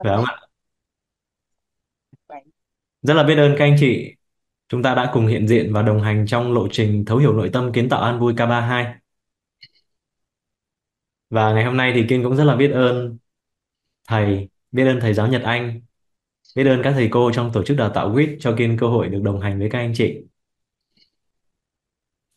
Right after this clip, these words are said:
Speaker 1: trong những cái học phần tiếp theo của lộ trình. Dạ. Và thời gian đầu giờ chúng ta sẽ cùng nhau giao lưu những bài học tâm đắc ngộ ra cả nhà.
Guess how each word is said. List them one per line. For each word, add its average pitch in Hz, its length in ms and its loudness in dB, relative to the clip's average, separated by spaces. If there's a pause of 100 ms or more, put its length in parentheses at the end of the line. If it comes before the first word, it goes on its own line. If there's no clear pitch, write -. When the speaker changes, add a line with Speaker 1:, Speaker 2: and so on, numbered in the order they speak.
(1040)
Speaker 1:
trong 123 220 -2
những 120 100 -4
cái 139 100 -2
học 123 140 -2
phần 107 200 -2
tiếp 147 160 2
theo 127 280 0
của 104 80 0
lộ 90 180 -2
trình. 101 280 -4 (1120)
Dạ. 98 340 -6 (3250)
Và 120 280 2
thời 120 120 2
gian 139 200 0
đầu 120 180 2
giờ 117 260 4
chúng 123 120 -2
ta 135 160 0
sẽ 135 420 2
cùng 113 140 2
nhau 123 420 2
giao 127 180 2
lưu 127 200 4
những 127 160 0
bài 123 120 2
học 107 180 0
tâm 123 120 -2
đắc 147 140 0
ngộ 143 200 0
ra 120 340 -2
cả 104 80 -4
nhà. 92 280 -6